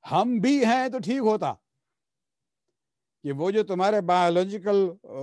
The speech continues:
ماں باپ ہیں وہ ہیں اور ہم بھی ہیں، لیکن یہ نہیں، اب ہم ہی ہیں،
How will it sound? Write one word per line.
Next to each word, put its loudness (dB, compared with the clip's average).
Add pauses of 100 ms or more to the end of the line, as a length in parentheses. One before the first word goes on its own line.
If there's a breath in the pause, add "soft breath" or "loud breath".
(160)
ماں -2
باپ 4
ہیں 2
وہ 2
ہیں -4 (560)
اور 0
ہم 2
بھی 2
ہیں، 0 (920)
لیکن -2
یہ 4
نہیں، -6 (840)
اب 0
ہم -2
ہی 2
ہیں، -4